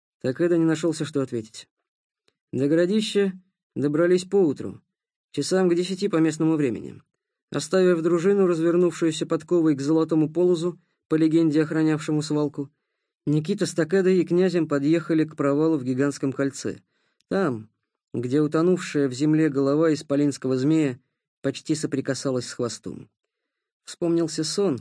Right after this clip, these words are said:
навеянный чёрной бездной в мировой язве, когда землянам Кщерь внушил, что они в замке и вынуждены бежать из него, охраняемого почти таким же змеем.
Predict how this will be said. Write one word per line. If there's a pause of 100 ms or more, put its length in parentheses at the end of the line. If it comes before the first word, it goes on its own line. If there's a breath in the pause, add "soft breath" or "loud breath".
навеянный
чёрной
бездной
в
мировой
язве, (540)
когда
землянам
Кщерь
внушил,
что (400)
они
в
замке
и
вынуждены
бежать
из
него, (380)
охраняемого
почти
таким
же
змеем.